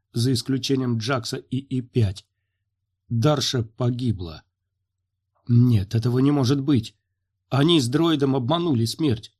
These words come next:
Наверняка и ей повезло. Лорн в отчаянии посмотрел на И пять. Он понял, что дроид знает, что творится у него в голове.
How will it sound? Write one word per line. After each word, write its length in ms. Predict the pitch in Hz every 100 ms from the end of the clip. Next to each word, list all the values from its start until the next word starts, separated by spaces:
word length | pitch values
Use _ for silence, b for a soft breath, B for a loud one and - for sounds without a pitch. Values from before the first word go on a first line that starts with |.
| -
Наверняка 640 | 127 127 139 147 139 160
и 80 | 143
ей 280 | 151 170 113
повезло. 640 | 120 123 135 170 117 - _ _ _ _ _ _ _
Лорн 440 | 123 135 156 117 117
в 80 | 131
отчаянии 500 | 117 - 156 131 117
посмотрел 540 | 113 - 120 117 123
на 180 | 113 117
И 100 | 113
пять. 340 | 113 107 80 - _ _ _ _ _ _ -
Он 280 | 135 131
понял, 400 | 113 156 147 143 -
что 200 | - 139
дроид 400 | 123 139 131 123
знает, 500 | 107 151 123 92 -
что 260 | - - 123
творится 460 | 117 113 117 -
у 20 | 107
него 180 | 110
в 80 | 101
голове. 480 | 110 104 101 87 -